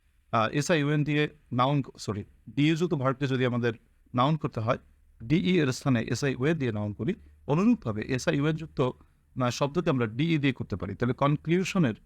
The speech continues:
আহ, তোমার ভার্ব হবে কনক্লুড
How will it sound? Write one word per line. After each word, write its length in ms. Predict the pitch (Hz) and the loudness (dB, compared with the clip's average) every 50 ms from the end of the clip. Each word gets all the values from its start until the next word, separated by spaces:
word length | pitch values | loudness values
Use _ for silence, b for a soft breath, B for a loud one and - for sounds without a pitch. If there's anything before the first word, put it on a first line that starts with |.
| - _ _ _ _ _ _ _ - | -20 _ _ _ _ _ _ _ 0
আহ, 80 | 113 | 0
তোমার 320 | 104 - 120 117 117 113 110 | 2 2 2 2 4 2 2
ভার্ব 480 | 123 - 131 113 107 120 151 165 135 | 0 -4 -6 -2 0 0 2 2 0
হবে 180 | 139 117 110 117 | 0 -2 -2 -2
কনক্লুড 720 | - 131 131 131 123 - 156 165 165 127 101 92 - - | 0 0 0 0 -2 -2 0 2 2 2 0 -2 -8 -14